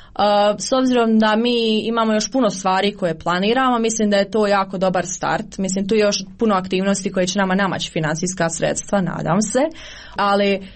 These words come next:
mi smo stvarno pokušali da pokažemo ljudima zašto je bitno da nam doniraju novac,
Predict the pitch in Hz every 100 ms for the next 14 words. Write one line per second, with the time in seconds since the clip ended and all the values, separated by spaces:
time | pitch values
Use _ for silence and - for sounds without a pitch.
0 | - - 262 254 226 - 240 262 247 233
1 | 240 233 - 214 202 185 190 190 190 -
2 | - - - - 247 254 247 233 226 220
3 | 226 233 208 202 196 226 196 - 170 165
4 | 175 180 175 160 160 165 170 170 175 196
5 | 202 214 226 247 - -